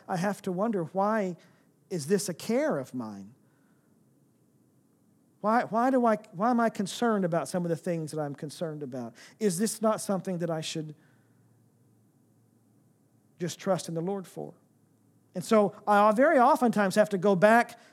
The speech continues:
to the basics 'cause I get so caught up in the things that is go-, that are going on around me and in the, the, the times and in the, the s-, situations and scenarios that I get caught up in,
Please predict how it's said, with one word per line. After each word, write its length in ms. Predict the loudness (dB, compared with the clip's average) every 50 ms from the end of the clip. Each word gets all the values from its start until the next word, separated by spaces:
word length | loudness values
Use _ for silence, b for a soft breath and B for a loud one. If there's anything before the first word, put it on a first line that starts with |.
| b b
to 120 | 0 0
the 140 | 2 2 2
basics 540 | 2 4 4 4 4 2 -2 -6 -8 -8 -6
'cause 100 | -4 -2
I 100 | -2 0
get 140 | 0 -2 -4
so 180 | -2 -2 -4
caught 300 | -2 0 4 4 6 6
up 300 | 6 6 4 4 2 -2
in 120 | -6 -4 -2
the 100 | -2 -2
things 560 | -2 -2 -2 0 0 0 -2 -4 -6 -10 -16 B B B B B B
that 120 | -2 0 0
is 180 | 0 0 -2
go-, 140 | -2 -2 -2
that 100 | 0 -2
are 80 | -2 -2
going 300 | 0 2 4 4 4 4
on 160 | 4 4 4
around 320 | 4 4 4 4 4 2
me 160 | 0 -2 -2
and 100 | -2 -2
in 140 | -2 -2 0
the, 180 | 0 0 0 0 B B B B
the, 240 | 0 2 2 2 2
the 120 | -2 -6 -6
times 560 | -4 0 4 4 4 4 4 0 -2 -6 -6
and 100 | -4 -4
in 140 | -4 -2 0
the, 180 | 0 0 0 -2 B B B
the 80 | -6 -4
s-, 300 | -4 -6 -8 -12 -12 -14 -14
situations 840 | -8 -4 -2 -2 0 0 0 2 4 4 2 2 0 -4 -4 -4 -4
and 120 | -4 -4
scenarios 640 | -4 -6 -4 -2 0 2 2 2 4 4 4 2 2 2
that 80 | 0
I 120 | 0 0 0
get 180 | -2 -4 -4
caught 220 | -2 0 2 4 6
up 200 | 4 4 4 2
in, 300 | 4 4 4 2 0